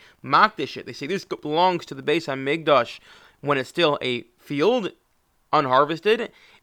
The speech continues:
and then they're poded only way after the harvest, and they put it together into piles. So at that point, they've effectively payah laundered. They've gotten out of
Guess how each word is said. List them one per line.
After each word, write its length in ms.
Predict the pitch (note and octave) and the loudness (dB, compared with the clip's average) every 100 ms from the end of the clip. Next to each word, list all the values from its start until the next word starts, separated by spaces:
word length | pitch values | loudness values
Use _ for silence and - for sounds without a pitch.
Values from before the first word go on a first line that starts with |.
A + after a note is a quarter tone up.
| - | -2
and 160 | D3 | 2
then 100 | D#3+ | 2
they're 140 | G3 D#3+ | 2 2
poded 400 | D#3 G3 F3 D3+ | 2 4 4 2
only 220 | E3+ E3+ | 0 -2
way 280 | D3+ F3+ F3+ | 2 4 4
after 360 | F3 B3 B3 F3 | 4 2 0 -4
the 100 | D3 | 0
harvest, 400 | C#3+ C#3 C#3+ C3 | 2 2 -2 -8
and 100 | B2+ | -12
they 100 | B2+ | -8
put 180 | F3 | -6
it 100 | E3 | -6
together 400 | C3+ D3 E3 D#3+ | -4 0 0 0
into 300 | C3+ C3 B2+ | -2 -6 -10
piles. 720 | G#2+ C#3 F3 A3+ B3+ C4 G#3 - _ _ _ | -2 4 4 6 2 0 -6 -14 _ _ _
So 120 | - | -8
at 40 | B2+ | 0
that 220 | C#3+ D3+ | 0 2
point, 240 | E3 D3+ | -2 -2
they've 180 | D3 C3 | -4 -4
effectively 600 | C3 D3 D#3 D3 C#3+ D#3+ | -2 0 0 -4 -6 -6
payah 280 | D3+ G#3 G#3 | 2 4 4
laundered. 480 | D3 C3 B2 F2+ C#2 | 4 2 0 -6 -10
They've 160 | F2 A#2 | -16 -4
gotten 300 | D3+ D#3 - | 2 2 2
out 240 | F3 G#3 A2+ | 2 2 2
of 220 | C#3 | 0